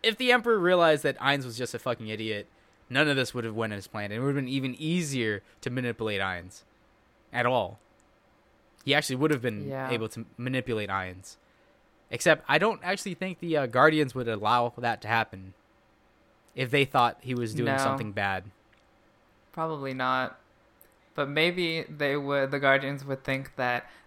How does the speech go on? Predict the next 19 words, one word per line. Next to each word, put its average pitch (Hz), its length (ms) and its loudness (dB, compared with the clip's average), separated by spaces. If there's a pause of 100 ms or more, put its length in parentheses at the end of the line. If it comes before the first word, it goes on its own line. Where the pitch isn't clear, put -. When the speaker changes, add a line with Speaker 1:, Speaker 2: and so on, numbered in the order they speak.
(120)
Speaker 2:
Ainz 147 320 2
is 135 140 -10
letting 165 500 -6
him 165 280 -4
be, 139 120 -4
Speaker 1:
Oh, 135 320 -6
Speaker 2:
be 143 80 -2
Speaker 1:
yeah. 139 60 -2
Speaker 2:
manipulated 127 760 -2
for 147 160 -2
Speaker 1:
<laughs> - 120 -6
Speaker 2:
some 147 160 0
grand 151 560 10
Speaker 1:
Yeah. 175 260 8
Speaker 2:
scheme. 233 460 10
<laughs> - 480 -4
Speaker 1:
Sasuga - 640 6
Ainz. 196 800 6
<laughs> - 40 -16